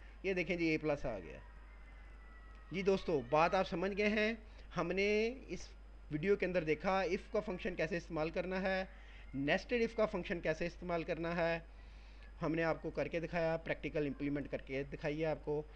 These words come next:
हमारा चैनल सब्सक्राइब कर लें, क्योंकि इसके अंदर Excel के टिप्स, ट्रिक्स,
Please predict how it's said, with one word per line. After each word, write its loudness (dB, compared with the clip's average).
हमारा 4
चैनल 2
सब्सक्राइब 2
कर 2
लें, -2
क्योंकि -4
इसके -4
अंदर 0
Excel 0
के 2
टिप्स, 0
ट्रिक्स, 2